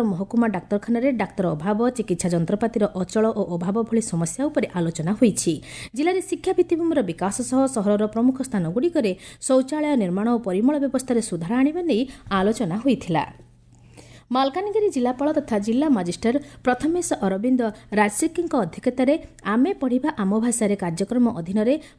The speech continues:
ମାତୃଭାଷା ଶିକ୍ଷଣ ସାମଗ୍ରୀର ସମୀକ୍ଷା ପାଇଁ ଜିଲ୍ଲାସ୍ତରୀୟ ବିଶେଷଜ୍ଞ କମିଟି ବୈଠକ ଅନୁଷ୍ଠିତ ହୋଇଯାଇଛି। ବୈଠକରେ ପ୍ରସ୍ତାବିତ ଶିକ୍ଷଣ ସାମଗ୍ରୀଗୁଡ଼ିକର ଭାଷାର ସଠିକତା, ସ୍ଥାନୀୟ ଶବ୍ଦାବଳୀର ସମ୍ପୃକ୍ତି ଏବଂ ଶିଶୁ ଉପଯୋଗୀ ବିଷୟବସ୍ତୁ ସୁନିଶ୍ଚିତ କରିବାକୁ ବିଶେଷଜ୍ଞମାନଙ୍କୁ ନିର୍ଦ୍ଦେଶ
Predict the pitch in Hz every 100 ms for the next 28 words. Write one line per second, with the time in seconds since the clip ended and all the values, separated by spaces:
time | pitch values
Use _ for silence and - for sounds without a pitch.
0 | 320 320 - 311 320 339 330 233 - 247
1 | 254 220 175 196 220 233 196 165 - 233
2 | 240 285 226 175 202 - 254 233 175 196
3 | - 214 226 170 170 175 170 156 262 262
4 | 226 254 - - 214 208 190 196 302 233
5 | 165 - 160 175 175 226 214 226 226 196
6 | 208 208 247 233 208 220 214 185 165 175
7 | 220 226 233 220 233 254 - - 208 226
8 | 294 320 254 180 - 214 214 220 233 -
9 | - - - 262 285 320 330 180 175 202
10 | 254 240 208 170 175 254 254 294 220 202
11 | - - - 277 262 359 277 196 220 240
12 | 285 220 170 247 254 254 240 220 233 277
13 | 285 - 220 170 202 269 330 262 208 185
14 | - 170 170 170 170 285 247 175